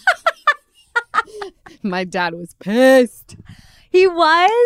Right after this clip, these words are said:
Speaker 1: Yes, I remember walking outside of her, like, cute little Mormon-looking home, and it was, like, a winter evening where the sky gets, like, a really pretty, like, nav-, like, light navy, if that makes
Speaker 2: Yeah,
Speaker 1: sense. And
Speaker 2: yes.
Speaker 1: snow everywhere.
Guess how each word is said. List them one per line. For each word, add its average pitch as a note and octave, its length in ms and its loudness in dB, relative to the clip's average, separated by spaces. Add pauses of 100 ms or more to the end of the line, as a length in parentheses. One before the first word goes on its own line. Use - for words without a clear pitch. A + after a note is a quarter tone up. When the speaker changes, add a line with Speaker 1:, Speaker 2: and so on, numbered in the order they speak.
Speaker 1:
Yes, C#4 260 -6
I A#3+ 80 -8
remember B3+ 400 -4
walking A#3+ 520 -4
outside A#3 400 -8
of A3+ 120 -10
her, A#3 160 -10
like, G#3+ 220 -10
cute A3+ 220 -12
little G#3 200 -8
Mormon-looking G3 680 -10
home, F#3+ 400 -10 (480)
and G3 120 -8
it E3 60 -8
was, G3 140 -8
like, G3 180 -6 (120)
a F#3+ 100 -4
winter G3+ 800 -8 (100)
evening G3+ 640 -12
where G3 120 -8
the F#3+ 100 -10
sky E3+ 340 -8
gets, F#3 180 -12
like, F#3+ 140 -10
a F#3 60 -4
really F3+ 340 -6
pretty, F#3 460 -8
like, E3+ 260 -6 (760)
nav-, F#3 680 -10
like, E3+ 180 -12
light F3 380 -8
navy, E3+ 580 -12
if F#3 100 -14
that F#3 160 -8
makes C4 180 -8
Speaker 2:
Yeah, C4+ 80 -6
Speaker 1:
sense. F3+ 140 -4
And A3 100 -10
Speaker 2:
yes. C#4 320 0
Speaker 1:
snow F#3 320 -6
everywhere. F#3 580 -8